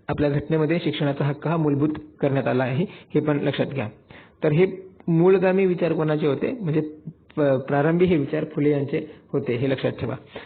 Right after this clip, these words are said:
त्यानंतर बघा, तर शेतकऱ्यांच्या प्रश्नासाठी, शेतकऱ्यांच्या प्रश्नासाठी लढणारे महाराष्ट्रातील पहिले समाजसुधारक कोण? तर महात्मा फुले. हा पण पॉइंट आपल्याला महत्त्वाचा आहे. त्यानंतर खतफोडीचे बंड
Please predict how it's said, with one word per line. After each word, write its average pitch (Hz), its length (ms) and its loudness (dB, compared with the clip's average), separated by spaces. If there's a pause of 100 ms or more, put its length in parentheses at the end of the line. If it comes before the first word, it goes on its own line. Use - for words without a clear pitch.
(160)
त्यानंतर 196 340 2
बघा, 185 200 2 (380)
तर 147 140 4 (320)
शेतकऱ्यांच्या 220 680 4
प्रश्नासाठी, 156 760 -2 (100)
शेतकऱ्यांच्या 185 520 0
प्रश्नासाठी 160 520 0
लढणारे 143 400 2 (320)
महाराष्ट्रातील 185 800 0
पहिले 170 400 4
समाजसुधारक 151 580 0
कोण? 165 240 -2 (300)
तर 156 80 2
महात्मा 143 480 0 (320)
फुले. 123 240 2 (280)
हा 156 60 -2
पण 151 200 0
पॉइंट 143 260 -2
आपल्याला 139 240 -2
महत्त्वाचा 135 500 0
आहे. 123 140 -6 (400)
त्यानंतर 208 380 4 (400)
खतफोडीचे 190 600 4
बंड 165 300 4